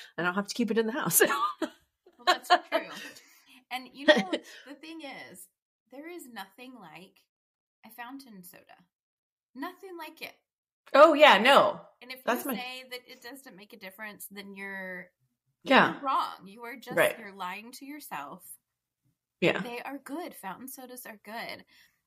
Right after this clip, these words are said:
Speaker 2: And I saw this person on TikTok talking or something. I don't know what I saw her on. She was talking about how as we get older, our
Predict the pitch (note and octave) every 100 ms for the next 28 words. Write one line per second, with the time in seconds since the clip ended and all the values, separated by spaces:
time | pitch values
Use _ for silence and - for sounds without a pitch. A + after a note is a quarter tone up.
0 | _ - G3 F#3+ F#3+ - G3 F#3+ - G#3
1 | G#3 F#3+ F#3+ - _ - F#3+ - F3 -
2 | E3 D#3 D#3+ F3 _ _ _ _ _ _
3 | _ _ _ G#3 - E3+ - - F3 F3
4 | F#3 F3 E3+ - F3+ - B2 D#3 G2+ A#2
5 | G2 - - G2+ E2 G#2 - - F#3+ F3
6 | - F#3 G3+ F3+ E3+ D#3 D3+ - D#3 D3+
7 | D#3+ F3+ - _ _ - F#3+ G3 F#3 F3
8 | - F3 F3 D#3 D3 F3+ F3 _ _ -
9 | E3+ E3 D#3 D3+ D3+